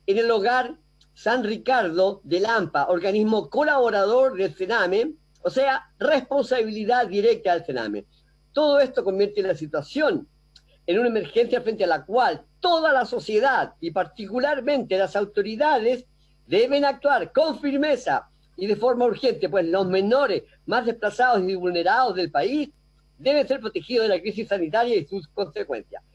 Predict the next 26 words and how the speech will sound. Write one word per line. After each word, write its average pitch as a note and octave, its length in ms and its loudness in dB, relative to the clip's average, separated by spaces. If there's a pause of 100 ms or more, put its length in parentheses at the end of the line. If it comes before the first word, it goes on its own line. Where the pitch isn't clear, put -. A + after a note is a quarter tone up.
(260)
Es B3 180 0
por B3 200 2
ello A#3+ 280 2
que G#3 120 0
venimos G#3+ 420 2
a G#3 80 2
solicitar F#3 480 -2
a G#3+ 40 2
la F#3+ 160 2
mesa F#3+ 520 -2 (220)
para F3+ 180 0
que F3 100 -2
se D#3 120 -4
oficie C4 380 0
a - 20 0
la G3+ 80 0
directora G#3+ 500 0
del F3+ 140 -2
sename G#3 520 0
para E3 220 -2
que A#3 100 -8
ella A#3 200 0
nos G#3 240 -2
informe B3+ 420 0
acerca A3+ 480 -2
de G3+ 160 -4